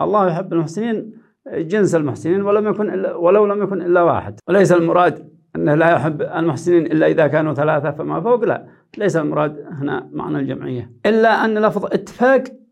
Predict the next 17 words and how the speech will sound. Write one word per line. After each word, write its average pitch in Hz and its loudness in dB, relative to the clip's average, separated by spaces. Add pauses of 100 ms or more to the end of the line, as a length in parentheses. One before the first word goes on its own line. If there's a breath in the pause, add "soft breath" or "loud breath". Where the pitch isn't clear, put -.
(180)
مشعر 185 0
بأنه 208 2
لا 196 2
ينعقد 185 -2
إلا 202 2
باثنين 214 -2
فصاعدا. 208 -4 (200)
لما 147 -2
قال 165 0
اتفاق 160 -4
المجتهدين، 139 -4
كلمة 175 2
اتفاق 220 -2
أفادت 175 -4
أنه 196 -2
لا 202 0
ينعقد، 185 0